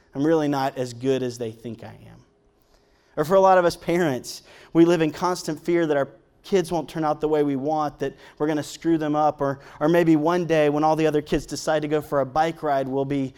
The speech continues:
discovered as a failure. I imagine part of what the disciples, uh, had behind their question was a real desire to, to not end up like him or not have their kids end up like him.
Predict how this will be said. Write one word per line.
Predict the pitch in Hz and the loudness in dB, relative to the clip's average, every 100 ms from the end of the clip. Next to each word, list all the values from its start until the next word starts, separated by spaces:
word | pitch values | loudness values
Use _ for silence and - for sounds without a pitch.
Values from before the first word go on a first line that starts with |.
| - - | -20 -10
discovered | 143 135 - 160 143 | -6 -4 -2 0 0
as | 147 139 | 0 -2
a | |
failure. | - 151 143 135 110 104 - _ _ _ _ _ _ _ _ _ _ _ _ _ _ | -2 0 0 -2 -6 -12 -20 _ _ _ _ _ _ _ _ _ _ _ _ _ _
I | 165 | 0
imagine | 190 202 202 | 4 4 2
part | - 220 226 208 | 4 6 6 6
of | 175 | 0
what | 185 | 0
the | 175 | -2
disciples, | 156 - 165 165 170 151 139 - - - - | -4 -2 -4 -4 -2 -2 -2 -8 -20 -18 -6
uh, | 143 - | -4 -4
had | - - 170 160 | -8 -2 0 0
behind | 151 156 143 | -2 -2 -4
their | 135 | -4
question | - 156 156 - 139 135 | -6 -8 -8 -8 -6 -4
was | 135 131 | -4 -6
a | |
real | 127 143 190 | -6 -4 -4
desire | 190 143 151 156 160 | -6 -10 -8 -6 -4
to, | 139 - 123 - - _ | -6 -8 -12 -12 -20 _
to | 135 | -8
not | 123 147 - | -6 -6 -6
end | 147 135 | -8 -6
up | 131 131 | -6 -8
like | 127 117 117 | -10 -12 -12
him | 131 113 | -12 -10
or | 120 | -8
not | 139 147 | -8 -8
have | 147 127 | -8 -10
their | 123 | -10
kids | - - 147 127 - | -12 -8 -6 -6 -10
end | 127 117 | -10 -8
up | 110 - | -10 -12
like | 110 107 - | -12 -12 -14
him. | - 110 | -20 -20